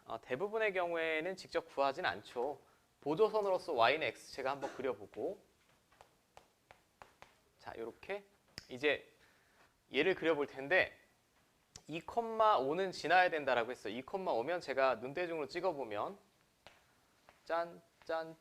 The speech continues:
짠. 한 이 정도 지나야 될 것 같아. 여기 어딘가 이, 오라고 합시다. 자, 그럼 저 그래프의 시작점은 마이너스 이,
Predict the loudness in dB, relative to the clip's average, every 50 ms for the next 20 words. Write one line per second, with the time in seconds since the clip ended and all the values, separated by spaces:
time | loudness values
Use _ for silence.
0 | -12 -10 -8 -8 -10 -10 -12 -12 -10 -8 -6 -4 -4 -4 -2 -4 -6 -6 -4 -2
1 | 0 0 0 -2 -4 -2 -2 -2 -2 -4 -6 -14 -16 -16 -18 -20 _ _ _ _
2 | _ _ _ _ _ _ _ _ _ _ _ -20 _ _ -20 _ _ -20 _ _
3 | _ _ _ _ _ _ _ _ _ _ _ _ _ _ _ _ _ _ _ _
4 | _ _ -20 -20 -20 _ _ _ _ _ _ -20 -20 _ _ _ _ _ _ _
5 | _ -20 _ _ _ _ _ _ _ _ _ _ -10 -6 -4 -2 0 0 0 0
6 | -2 -4 -4 -4 -4 -4 -8 -10 -12 -8 -6 -6 -4 -4 -4 -4 -6 -8 -16 -16
7 | -12 -10 -10 -10 -10 _ _ _ _ _ _ _ _ _ _ _ _ _ _ -4
8 | -4 -4 -4 -4 -8 -8 -10 -16 _ -2 2 2 2 4 4 0 0 0 0 -2
9 | -2 -2 -2 2 4 4 4 4 2 0 0 2 2 0 0 0 -2 2 6 6
10 | 8 8 6 4 0 -2 -4 -8 -8